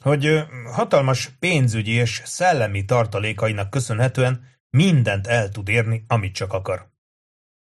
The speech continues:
Steven és Harvey elfoglalták helyüket a hosszú asztalnál, a száznál is több vendég között, a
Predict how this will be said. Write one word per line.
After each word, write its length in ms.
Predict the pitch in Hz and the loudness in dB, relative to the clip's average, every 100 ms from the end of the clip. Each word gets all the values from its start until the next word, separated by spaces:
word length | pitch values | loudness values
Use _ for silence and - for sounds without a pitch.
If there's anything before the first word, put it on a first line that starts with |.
| _ _ _ _ | _ _ _ _
Steven 300 | - 147 135 | -8 -4 0
és 160 | 110 101 | 0 -2
Harvey 380 | - 120 113 110 | 0 0 0 -4
elfoglalták 600 | - 104 104 101 98 98 | -4 -4 -4 -4 -2 -4
helyüket 380 | 95 113 98 98 | -4 -4 -4 -8
a 40 | 95 | -6
hosszú 300 | 113 - 98 | -6 -6 -4
asztalnál, 720 | 110 110 117 110 113 113 113 _ | -4 -2 -4 0 0 0 -6 _
a 160 | 110 | -6
száznál 560 | 101 110 101 90 98 92 | -4 -2 -2 -4 -6 -6
is 160 | 95 - | -6 -6
több 180 | 101 | -6
vendég 360 | 92 101 98 87 | -2 -2 -2 -4
között, 400 | - 113 104 - _ _ _ _ | -4 -2 -4 -10 _ _ _ _
a 240 | 117 107 | -2 -2